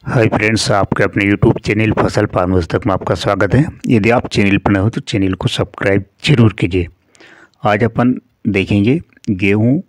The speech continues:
bonus पर मध्य प्रदेश सरकार का क्या निर्णय है इस वक्त,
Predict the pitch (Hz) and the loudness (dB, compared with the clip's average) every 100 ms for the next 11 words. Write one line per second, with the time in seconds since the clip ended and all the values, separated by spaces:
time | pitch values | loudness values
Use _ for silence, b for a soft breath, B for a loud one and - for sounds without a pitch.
0 | _ _ _ _ _ _ - 90 104 104 | _ _ _ _ _ _ -16 -6 -2 0
1 | 117 - - 113 98 85 85 - 95 107 | -2 -4 -6 -4 -4 -4 -4 -4 -2 -4
2 | - 90 - 95 98 95 - - 104 107 | -2 -6 -4 -4 -2 -4 -4 -2 0 2
3 | 101 101 113 - - 110 _ | 2 2 0 0 -2 -4 _